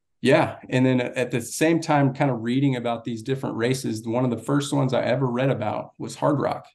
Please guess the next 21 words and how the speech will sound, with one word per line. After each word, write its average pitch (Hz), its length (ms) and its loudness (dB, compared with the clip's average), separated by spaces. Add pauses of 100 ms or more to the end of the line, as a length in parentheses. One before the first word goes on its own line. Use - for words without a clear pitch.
(800)
And 117 420 2
at 113 100 0
the 117 80 0
time, 147 560 0
this 160 160 0
was 143 140 -8
probably, 120 600 -2
like, 107 280 -4
two 120 320 -4
thousand 113 460 -2
four, 120 320 -2
two 120 160 -6
thousand 110 320 -4
five. 123 300 -2
So - 80 -4
it 143 40 0
was 170 80 -2
a 113 60 0
while 110 380 4
ago. 107 340 -2 (760)
Um, 104 600 0